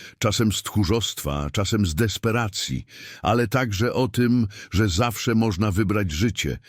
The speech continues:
że zawsze można zacząć od nowa. Karolina zamknęła drzwi do swojej przeszłości.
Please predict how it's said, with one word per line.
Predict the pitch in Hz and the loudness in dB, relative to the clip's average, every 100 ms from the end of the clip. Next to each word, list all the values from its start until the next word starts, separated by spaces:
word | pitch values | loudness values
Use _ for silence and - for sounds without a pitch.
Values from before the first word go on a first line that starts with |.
| - - - | -20 -20 -4
że | 85 117 | 2 2
zawsze | 101 127 - 117 | 2 0 0 2
można | 110 104 117 | 2 2 2
zacząć | 98 110 110 101 | 2 0 2 2
od | 107 92 | 2 2
nowa. | 98 64 57 52 _ - - - _ _ | 0 0 -6 -10 _ -20 -20 -20 _ _
Karolina | 113 110 107 120 117 107 | 0 2 2 4 2 2
zamknęła | 110 107 101 107 95 | 2 0 0 2 0
drzwi | 69 73 95 98 | -2 0 2 2
do | 98 | 2
swojej | 95 - 95 85 | 0 0 2 2
przeszłości. | 76 101 85 82 65 - - 67 | 0 -2 -2 -2 -4 -6 -8 -8